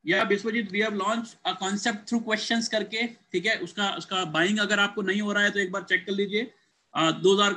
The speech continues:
basically questions which are, which are very, very tough and where, where we, which we can, uh, cover all the concepts। ठीक है? सुजीत,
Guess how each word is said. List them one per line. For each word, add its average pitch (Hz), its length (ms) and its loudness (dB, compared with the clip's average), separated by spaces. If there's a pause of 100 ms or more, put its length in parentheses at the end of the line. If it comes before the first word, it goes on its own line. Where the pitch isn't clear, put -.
basically 214 580 0
questions 202 520 0
which 185 160 -2
are, 196 180 0
which 180 160 -2
are 190 140 -2
very, 190 160 4
very 214 200 2
tough 214 300 0 (180)
and 180 200 2
where, 185 300 4
where 180 240 2
we, 175 180 2
which 175 260 -2
we 185 140 -2
can, 175 280 -2 (200)
uh, 165 120 -2 (100)
cover 180 280 -2
all 180 220 2
the 180 80 -2
concepts। 160 500 -2 (2250)
ठीक 165 140 -8
है? 233 140 0 (680)
सुजीत, 208 480 0